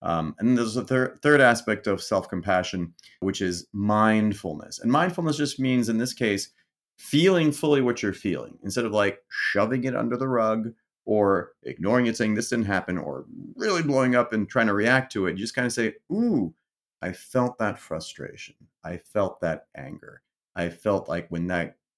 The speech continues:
guy cut me off on the road, I wanted to wring his neck." And that's okay. The feeling itself is normal, right? And all feelings eventually pass. Uh,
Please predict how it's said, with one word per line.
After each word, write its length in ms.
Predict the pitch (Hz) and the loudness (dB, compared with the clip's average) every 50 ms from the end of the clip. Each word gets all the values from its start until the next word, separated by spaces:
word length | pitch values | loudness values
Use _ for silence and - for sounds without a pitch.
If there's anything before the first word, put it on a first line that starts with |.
| _ - | _ -6
guy 240 | 90 87 85 85 82 | -4 -4 -4 -4 -8
cut 260 | 85 - - - - | -8 -8 -10 -8 -6
me 100 | 92 92 | -6 -6
off 180 | 85 85 - - | -6 -6 -6 -8
on 140 | 80 76 73 | -8 -8 -8
the 100 | 73 76 | -8 -8
road, 360 | 87 113 139 139 135 127 110 | -4 -2 0 2 2 2 2
I 100 | 95 90 | 0 -2
wanted 320 | 90 87 92 90 85 82 | -2 -2 -2 -4 -4 -4
to 40 | 82 | -4
wring 360 | 80 82 92 131 156 147 143 | -4 -2 2 2 2 4 4
his 180 | 127 113 101 98 | 2 0 0 -2
neck." 320 | 92 78 62 55 - _ _ _ _ _ _ _ _ _ _ _ _ _ _ _ _ _ _ _ _ _ _ _ _ _ - | -4 -6 -6 -10 -16 _ _ _ _ _ _ _ _ _ _ _ _ _ _ _ _ _ _ _ _ _ _ _ _ _ 0
And 160 | 113 120 120 | 2 4 4
that's 240 | 120 135 143 - - | 4 4 2 0 -2
okay. 600 | 147 156 147 - 165 214 294 247 - - _ _ _ _ _ _ _ _ _ _ _ _ _ - | -2 -2 0 -2 -2 -2 -2 -4 -8 -12 _ _ _ _ _ _ _ _ _ _ _ _ _ -8
The 80 | - | -8
feeling 540 | 95 - - - 156 180 202 202 190 170 147 | -8 -8 -6 -2 0 4 4 6 6 6 4
itself 420 | 131 120 - - 113 110 107 - - | 2 0 0 2 2 2 2 0 -2
is 180 | 98 85 78 | -6 -6 -6
normal, 280 | - 67 - 55 - - | -8 -10 -10 -12 -14 -10
right? 260 | - 78 92 107 95 | -6 -2 -2 0 0
And 220 | - 95 95 - - - | -2 -4 -6 -6 -4 0
all 260 | 104 123 143 151 151 | 2 4 4 4 2
feelings 440 | 147 - 143 131 123 120 113 92 85 | 0 -2 -2 -2 0 0 0 -2 -2
eventually 440 | 85 95 98 95 - - 92 87 | -2 -2 -2 -2 -4 -4 -4 -4
pass. 720 | 82 85 - - 110 107 92 76 71 82 90 - - - - _ _ _ _ _ _ _ - | -6 -6 -6 0 2 2 2 2 -2 -6 -8 -10 -12 -12 -14 _ _ _ _ _ _ _ -6
Uh, 400 | - 85 82 80 78 78 78 73 | -4 -2 -2 0 -2 -2 -4 -6